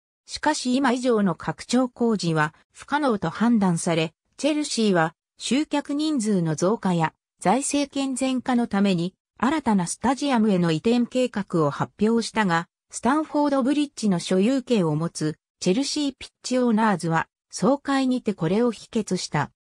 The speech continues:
地下鉄ディストリクト線のフラムブロードウェイ駅がすぐ近くにあり、交通の便は良い。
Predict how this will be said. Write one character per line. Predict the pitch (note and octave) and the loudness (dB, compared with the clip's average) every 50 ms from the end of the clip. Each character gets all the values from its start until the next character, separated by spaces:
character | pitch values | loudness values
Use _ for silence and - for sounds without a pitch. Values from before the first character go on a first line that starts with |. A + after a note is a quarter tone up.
| _ _ _ _ _ _ _ | _ _ _ _ _ _ _
地 | - - - | -12 -10 -6
下 | - C#4 D4+ | -4 -4 -2
鉄 | - D#4 D4+ - C4 A#3 | -2 -4 -4 -4 -4 -4
デ | B3 | -4
ィ | B3 | -4
ス | - - | -6 -6
ト | - B3+ | -6 -6
リ | B3 A#3+ | -6 -6
ク | - - - | -8 -10 -10
ト | C4 B3 | -10 -6
線 | - B3 B3 A#3+ A#3 A#3 | -2 0 0 2 2 2
の | A#3+ A#3 | 0 0
フ | G#3 - G3+ | 0 0 0
ラ | A3 B3+ | 0 2
ム | C#4+ D4 D4 | 0 0 -2
ブ | B3+ C#4 C4+ | 0 0 2
ロ | C4+ C4+ | 2 2
ー | C4 | 2
ド | C4 C4 | 0 0
ウ | B3+ | 0
ェ | B3+ B3+ A#3+ | 2 2 2
イ | G#3+ | 2
駅 | F#3+ - - E3 | 2 0 -2 -2
が | D#3+ D#3 | -2 -2
す | - - A3+ | -2 -2 -2
ぐ | F#3 D#3+ D#3+ - _ _ _ _ | 0 -2 -4 -6 _ _ _ _
近 | - - - C#4+ D4 | -14 -8 -4 -4 -2
く | D4 - A#3 | 0 0 0
に | G#3 G3 F#3 | 2 2 2
あ | F3 E3 | 0 -2
り、 | D#3+ D3 - _ _ _ _ _ - | -2 -4 -8 _ _ _ _ _ -6
交 | - G#3 B3+ D#4 D#4+ | -2 0 0 0 0
通 | - - D4 D4+ C#4+ | -2 -4 -4 -2 0
の | C#4 C4+ B3+ | 0 0 0
便 | G#3+ B3+ C4 A3 | 2 2 2 2
は | G3 F3+ | 2 0
良 | E3 D#3 E3+ F#3 | 0 2 0 0
い。 | F3+ | 0